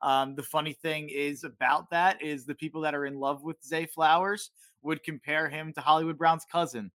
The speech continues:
which that's a dangerous comparison to make if you're gonna throw Antonio Brown's name around. But, uh, i-, in terms of his absolute peak, you're, if you're falling in love with Zay Flowers, it's because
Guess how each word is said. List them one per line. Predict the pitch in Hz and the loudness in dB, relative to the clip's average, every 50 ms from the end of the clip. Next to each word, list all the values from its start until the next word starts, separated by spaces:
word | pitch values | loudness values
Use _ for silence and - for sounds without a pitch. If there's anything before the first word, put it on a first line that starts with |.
| _ _ _ _ _ _ | _ _ _ _ _ _
which | - 131 139 143 147 143 - - - - - - _ - | -4 0 0 2 2 0 -2 -4 -6 -6 -8 -10 _ -2
that's | 151 147 156 - | 0 0 0 0
a | 165 151 | -4 -4
dangerous | - 156 156 160 160 147 165 160 156 151 - - - _ - | -2 -2 -2 -2 -2 -4 -2 -2 -2 -4 -6 -10 -18 _ -10
comparison | 175 170 - 165 160 165 170 165 165 - 170 156 | -10 -6 -4 -4 -2 -2 -2 -2 -4 -6 -10 -12
to | 156 | -10
make | 151 156 170 175 170 165 170 | -8 -4 -2 -2 -2 -2 -4
if | - - _ | -8 -10 _
you're | 147 147 | -8 -8
gonna | 135 147 151 147 135 - _ | -6 -6 -8 -8 -10 -10 _
throw | 151 151 147 151 151 - - _ - - _ _ | -2 0 0 0 -2 -4 -8 _ -20 -20 _ _
Antonio | 139 147 147 - 156 156 156 156 151 151 143 143 | -6 -6 -6 -4 -4 -4 -4 -2 -2 -2 -2 -2
Brown's | 131 - 131 135 139 139 143 143 143 139 131 110 131 | -4 -4 0 2 4 4 4 4 2 -2 -6 -8 -10
name | 135 135 135 135 139 139 139 | -8 -6 -4 -4 -4 -6 -6
around. | 135 127 120 123 123 123 131 139 160 180 190 165 - _ | -8 -6 -2 0 2 4 4 4 4 2 -2 -6 -6 _
But, | 143 139 131 123 - _ _ _ _ _ _ - | 2 4 4 2 0 _ _ _ _ _ _ 2
uh, | 127 127 135 | 4 4 4
i-, | 143 | 2
in | 147 151 151 160 160 156 143 | 0 -4 -4 -6 -6 -8 -8
terms | - - 151 156 165 180 190 175 147 - - | -6 -4 0 2 2 2 0 -2 -4 -4 -2
of | 151 160 175 160 151 135 127 - - | -2 -2 0 -2 -4 -6 -10 -16 -16
his | - 131 110 143 143 - - | -16 -10 -8 -8 -8 -2 2
absolute | 156 147 151 - - - 156 151 147 143 - | 4 4 4 4 0 -6 -6 -6 -6 -6 -8
peak, | - - 139 151 190 190 - _ | -10 -6 -4 -4 -4 -6 -8 _
you're, | 143 139 151 160 170 185 185 180 175 - | -6 -4 -2 0 0 0 0 0 -2 -4
if | 180 156 - - | -8 -12 -8 -6
you're | 147 170 185 175 | -4 -4 -4 -2
falling | - 190 185 185 185 185 180 | 0 2 2 4 2 0 -2
in | 170 156 | -4 -2
love | 147 156 170 156 165 | 0 -2 -2 -2 -6
with | 170 127 | -10 -10
Zay | - 156 151 143 | -8 -6 -6 -6
Flowers, | - - 151 156 165 175 170 147 131 117 - | -6 2 6 8 8 8 8 4 0 -4 -6
it's | 139 - - - | -10 -10 -10 -12
because | 151 135 _ - 156 151 160 143 - | -14 -12 _ -4 -2 -2 -2 -6 -10